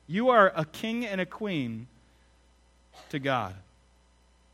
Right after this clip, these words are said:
It's interesting. I, in the, in the,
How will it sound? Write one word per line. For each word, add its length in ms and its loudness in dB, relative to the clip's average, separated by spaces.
It's 120 -4
interesting. 560 -4
I, 180 -2
in 160 -2
the, 180 -4
in 60 -2
the, 260 -2